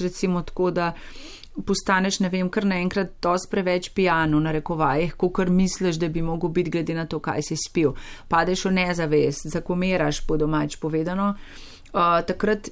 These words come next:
če obstaja sum, da nekaj ni čisto okej, a ne, da s-, da je pre-, da je opitost prevelika oziroma zadetost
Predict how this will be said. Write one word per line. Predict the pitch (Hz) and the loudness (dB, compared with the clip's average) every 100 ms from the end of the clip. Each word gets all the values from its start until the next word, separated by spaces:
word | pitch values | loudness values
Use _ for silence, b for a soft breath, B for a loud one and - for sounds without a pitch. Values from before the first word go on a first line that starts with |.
| - | -6
če | - | -2
obstaja | 190 - 202 196 247 247 | -2 -2 2 4 4 4
sum, | - 226 220 208 | 4 4 6 4
da | 185 185 | 2 2
nekaj | 190 196 202 - 226 | 2 2 2 4 6
ni | 214 202 | 6 4
čisto | - 185 170 | 0 -2 -2
okej, | 156 180 156 147 | -2 0 2 2
a | 143 | 2
ne, | 151 170 | 0 0
da | 160 | -6
s-, | 156 - | -8 -6
da | 175 175 | -4 -2
je | 165 | -2
pre-, | 165 180 175 - | -4 -4 -4 -2
da | 175 170 | -2 0
je | 160 - | -2 -4
opitost | - 226 220 202 - - | 0 0 2 0 -2 0
prevelika | 208 208 185 180 170 | 2 4 4 2 0
oziroma | 160 180 180 180 | 0 0 -2 -2
zadetost | 180 180 180 | 0 0 -2